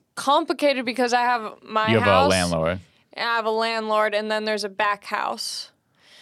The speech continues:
Speaker 1: So they were like, "We can give you two thousand dollars," which if it was just me, that would
Speaker 2: Yeah,
Speaker 1: be
Speaker 2: it's a nice
Speaker 1: great.
Speaker 2: chunk, but you have to split
Speaker 1: But
Speaker 2: it
Speaker 1: I
Speaker 2: with
Speaker 1: have to
Speaker 2: her.
Speaker 1: split it between my house and the back house, and I have three other roommates. So now it's two hundred dollars,
Speaker 2: Ah,
Speaker 1: two hundred fifty dollars a person.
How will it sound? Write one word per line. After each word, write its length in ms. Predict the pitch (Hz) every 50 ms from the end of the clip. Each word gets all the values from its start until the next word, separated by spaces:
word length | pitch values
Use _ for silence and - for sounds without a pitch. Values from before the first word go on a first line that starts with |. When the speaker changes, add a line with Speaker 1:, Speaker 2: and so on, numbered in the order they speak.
| - - - - - - - - - - _ _ _ _
Speaker 1:
So 280 | _ - - - 294 294
they 140 | 285 311 311
were 120 | 294 294
like, 160 | 302 277 269
"We 100 | 247 285
can 120 | 269 269 277
give 140 | 269 262 254
you 120 | 262 240
two 240 | - - 277 285 262
thousand 380 | 262 254 247 226 214 220 214
dollars," 840 | 202 220 226 240 240 233 220 214 214 214 226 240 247 - - - - - - - - _ _ _
which 340 | 247 254 254 - - - 269
if 240 | - 262 254 226 269
it 80 | 285
was 160 | 277 269 226
just 260 | 214 247 254 247 - -
me, 220 | 240 254 262 247
that 160 | 208 196 202
would 120 | 208 208 208
Speaker 2:
Yeah, 260 | 110 107 95 - 82
Speaker 1:
be 60 | -
Speaker 2:
it's 80 | 226 240
a 40 |
nice 220 | 277 - 92 92 -
Speaker 1:
great. 60 | -
Speaker 2:
chunk, 240 | - 110 95 82 80 82 _
but 100 | - 98
you 80 | 95
have 80 | 90 82
to 60 | 82
split 200 | - _ - 92
Speaker 1:
But 100 | - -
Speaker 2:
it 40 | 262
Speaker 1:
I 20 |
Speaker 2:
with 80 | 247 -
Speaker 1:
have 0 |
to 60 | 87
Speaker 2:
her. 60 | -
Speaker 1:
split 200 | - - 285 269
it 60 | 262 226
between 380 | 247 - 247 240 226 214 - -
my 280 | - 220 226 254 285 285
house 360 | 262 226 208 202 202 214 - -
and 260 | 208 220 233 240 233
the 60 | 220
back 260 | 214 202 196 202 -
house, 240 | - 196 190 202 -
and 100 | 214 214
I 60 | 214
have 180 | 220 214 202 196
three 300 | - - 226 240 240 233
other 240 | 220 208 202 202 196
roommates. 560 | 202 220 226 220 208 180 185 196 208 - -
So 100 | - 233
now 160 | 233 226 226
it's 180 | 220 214 - -
two 300 | _ - - 247 233 214
hundred 360 | 196 220 214 202 196 190 180
dollars, 460 | 185 190 190 - - - - 220 - -
Speaker 2:
Ah, 20 |
Speaker 1:
two 80 | - 262
hundred 300 | 254 - - 240 233 -
fifty 320 | - 240 226 - - 226
dollars 340 | 214 208 190 - 196 208 214
a 40 | 208
person. 100 | -